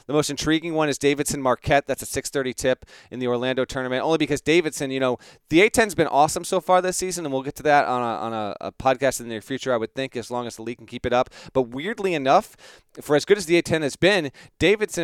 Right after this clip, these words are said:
was thought by plenty to be the best team in the league. It's lost three games: fell to Auburn, lost at Charlotte, and lost to Wake Forest. And now it's in, like, a, a real urgent situation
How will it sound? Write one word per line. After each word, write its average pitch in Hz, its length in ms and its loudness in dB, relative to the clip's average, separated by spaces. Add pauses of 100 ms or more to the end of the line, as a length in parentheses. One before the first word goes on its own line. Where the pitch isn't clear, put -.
was 135 140 -4
thought 151 320 4
by 131 140 6
plenty 208 340 0
to 156 80 2
be 143 80 -4
the 139 80 -2
best 147 240 2
team 147 120 -4
in 131 60 -8
the 127 80 -4
league. 170 360 -2
It's 175 180 0
lost 170 380 4
three 156 200 -2
games: 147 320 -2
fell 135 180 0
to 131 100 -2
Auburn, 180 400 6
lost 151 340 4
at 165 180 2
Charlotte, 170 460 4
and 143 100 -4
lost 143 220 2
to 139 80 -4
Wake 135 220 -2
Forest. 160 380 0
And 127 100 -6
now 165 220 4
it's 143 140 0
in, 147 80 -6
like, 135 300 0 (340)
a, 107 140 -8 (400)
a 120 160 -2
real 180 380 2
urgent 180 340 0
situation 160 640 0